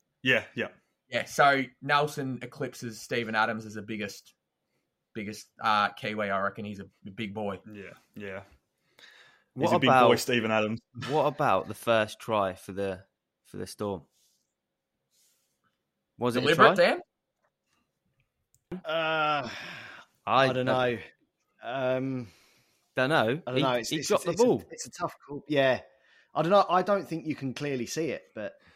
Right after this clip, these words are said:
Speaker 3: You
Speaker 1: Take your
Speaker 3: can.
Speaker 1: Storm caps off, lads.
Speaker 3: You can.
Speaker 2: So do you know, you know the, the rule of w-, when it's awarded a try or not? You know h-, there's a pretty firm rule.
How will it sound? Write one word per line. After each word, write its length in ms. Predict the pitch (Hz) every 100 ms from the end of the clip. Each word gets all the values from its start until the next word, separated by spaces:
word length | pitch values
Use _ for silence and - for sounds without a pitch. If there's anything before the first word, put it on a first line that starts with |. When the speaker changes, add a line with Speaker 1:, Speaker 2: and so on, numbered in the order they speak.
| _ _ -
Speaker 3:
You 40 |
Speaker 1:
Take 120 | 139
your 80 | 151
Speaker 3:
can. 60 | 107
Speaker 1:
Storm 300 | 107 135 135
caps 320 | 135 131 -
off, 140 | 120 117
lads. 400 | 110 110 113 120 -
Speaker 3:
You 100 | 123
can. 400 | 170 101 98 113
Speaker 2:
So 200 | 190 190
do 140 | 185
you 100 | 214
know, 220 | 240 196 180 - _ _
you 140 | 165
know 160 | 208 185
the, 220 | 165 151 - _ 131
the 140 | 143
rule 600 | 123 151 151 143 135 127 127
of 260 | 123 120 -
w-, 160 | 127 -
when 160 | 131 127
it's 160 | 123
awarded 400 | 120 117 120 120
a 60 | 117
try 300 | - 117 120
or 20 |
not? 180 | 151 -
You 80 | 131
know 120 | 127
h-, 200 | 120 110 -
there's 160 | 120
a 60 | 117
pretty 280 | - 131 113
firm 400 | - 123 113 110
rule. 320 | 131 226 -